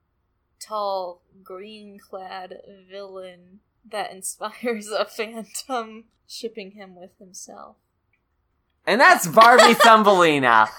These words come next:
Speaker 2: So, Emma, what did you think of this movie?
Speaker 1: Oh, yeah, also the ending implied that it, the events were real in
Speaker 2: The
Speaker 1: real
Speaker 2: events
Speaker 1: life.
Speaker 2: were real, and, yeah, the framing device, oh, it was real, and the fairies are actually interacting with them,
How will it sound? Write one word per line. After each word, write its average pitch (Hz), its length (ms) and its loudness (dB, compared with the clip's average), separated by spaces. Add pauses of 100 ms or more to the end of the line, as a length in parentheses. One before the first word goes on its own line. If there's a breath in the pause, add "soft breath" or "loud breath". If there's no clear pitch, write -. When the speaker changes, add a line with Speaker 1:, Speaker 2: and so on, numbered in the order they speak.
(120)
Speaker 2:
So, 302 560 6
Emma, 285 440 6
what 370 160 6
did 302 140 -8
you 302 180 -2
think 233 240 -2
of 190 80 0
this 175 240 0
movie? 131 480 -2
Speaker 1:
Oh, 262 120 4
yeah, 269 300 0
also 254 320 2
the 226 160 -14
ending 226 280 -16
implied 202 480 -16
that 202 320 -12
it, 196 260 -10
the - 220 -16
events 233 340 -10
were 214 100 -16
real 233 540 -12
in - 80 -12
Speaker 2:
The 185 80 2
Speaker 1:
real 185 100 6
Speaker 2:
events 220 300 2
Speaker 1:
life. 220 220 4
Speaker 2:
were - 40 0
real, 180 380 4
and, 160 260 -4 (160)
yeah, 160 240 2
the 147 100 -4
framing 175 360 -4
device, 151 380 -2
oh, 202 240 4
it 202 40 -6
was 185 180 -6
real, 202 260 2
and 180 220 -4 (260 loud breath)
the 143 80 -16
fairies 220 400 0
are 208 100 -2
actually 226 380 -2
interacting 226 760 -2
with 180 240 -8
them, 180 320 -2